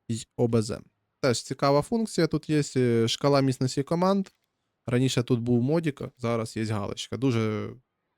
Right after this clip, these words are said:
потрібна інформація, наскільки ви Х П переграєте чи програєте. Е, все пише, все цікаво. От також очки міцності, ось сюди, скільки загального Х П. Різниця,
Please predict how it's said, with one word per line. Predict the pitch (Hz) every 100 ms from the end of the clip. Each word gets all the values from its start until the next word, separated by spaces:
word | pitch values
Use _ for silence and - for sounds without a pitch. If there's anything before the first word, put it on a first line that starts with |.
| _ _ _ _
потрібна | 143 135 139 120
інформація, | 123 135 175 180 180 165
наскільки | 127 123 131 127
ви | 123
Х | 120 120
П | 123
переграєте | 113 120 127 127 127 127 156 170 165 _ _ _
чи | - 120
програєте. | 123 117 117 113 117 156 156 156 _ _ _ _ _ _ -
Е, | 113
все | 104 131
пише, | 143 143 110
все | - 104
цікаво. | 113 - - 107 101 113 113
От | 113
також | - - 120 -
очки | 117 - 175
міцності, | 170 165 - 135 - 120
ось | 117
сюди, | 120 113
скільки | 113 - 120 117 110 107 104 110
загального | 110 117 120 127 135 135 143 -
Х | -
П. | 131 135 135 143 - _ _ _ _ _ _ _ _ _ _ -
Різниця, | - 127 127 113 113 117 170